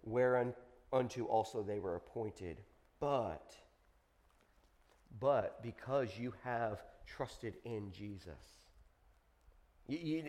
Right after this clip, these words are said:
you know, we're gonna see this here in a minute in Isaiah, but, but do you know that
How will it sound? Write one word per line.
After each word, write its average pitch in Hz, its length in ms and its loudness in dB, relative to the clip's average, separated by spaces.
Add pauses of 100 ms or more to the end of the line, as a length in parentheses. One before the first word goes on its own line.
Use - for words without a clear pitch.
you 147 120 2
know, 131 220 8
we're 123 160 0
gonna 127 120 4
see 139 160 -6
this 117 300 -4
here 117 400 0
in 107 80 -4
a 107 260 -2
minute 117 300 0
in 101 140 -4
Isaiah, 101 480 -2
but, 101 140 -2 (420)
but 117 200 -2
do 120 80 -8
you 135 180 -4
know 131 320 0
that - 180 2